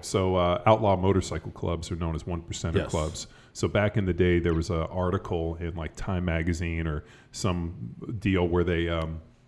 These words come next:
Speaker 1: had a big motorcycle rally. It was probably back in the thirties, forties, fifties, somewhere in there. They had a motorcycle rally,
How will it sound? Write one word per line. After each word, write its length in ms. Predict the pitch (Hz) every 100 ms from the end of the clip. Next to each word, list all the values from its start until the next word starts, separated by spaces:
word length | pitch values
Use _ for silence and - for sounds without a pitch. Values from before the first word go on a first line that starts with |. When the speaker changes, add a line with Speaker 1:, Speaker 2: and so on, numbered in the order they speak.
| _ - -
Speaker 1:
had 160 | - 95
a 40 |
big 180 | 82 85
motorcycle 500 | 90 87 - 90 82
rally. 140 | 80
It 40 | 82
was 80 | 78
probably 220 | - 80
back 220 | 85 85
in 60 | 85
the 60 |
thirties, 360 | 78 82 80 78
forties, 340 | - 82 78
fifties, 320 | - 78 -
somewhere 260 | - 80 78
in 60 | 80
there. 240 | 80 85 - - - -
They 60 |
had 100 | 87
a 40 | 80
motorcycle 500 | 160 156 95 82 82
rally, 400 | 87 85 85 85